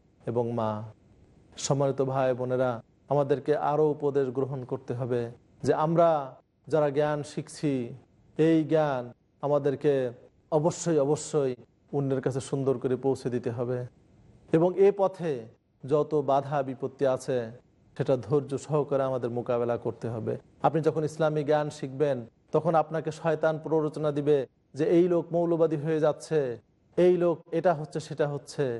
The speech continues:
কিন্তু আপনাকে মনে রাখতে হবে, কোরআনের জ্ঞান নিয়ে, হাদিসের জ্ঞান নিয়ে কেউ কখনো খারাপ মানুষ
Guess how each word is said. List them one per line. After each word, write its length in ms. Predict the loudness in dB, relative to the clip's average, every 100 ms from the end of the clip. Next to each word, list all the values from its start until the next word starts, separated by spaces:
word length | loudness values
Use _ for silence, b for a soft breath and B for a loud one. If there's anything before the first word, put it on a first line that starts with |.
| -10 _ _
কিন্তু 160 | 0 2
আপনাকে 260 | 2 -2 -6 -2
মনে 140 | 0 0
রাখতে 200 | 0 -4
হবে, 240 | -2 0 -2 -2 -10 _ _ 0
কোরআনের 680 | 2 2 2 2 4 2 0 -2
জ্ঞান 200 | -2 -4 -4
নিয়ে, 180 | -4 -6 -8 _ -4
হাদিসের 460 | -2 0 0 0 0 2
জ্ঞান 200 | 0 -2 -4
নিয়ে 200 | -4 -4 -6 -12 _ _
কেউ 140 | 0 2 0 -2
কখনো 360 | -2 -4 -2 -4 -6 -12 _ -4
খারাপ 340 | 0 2 0 -2 -4
মানুষ 220 | -4 -6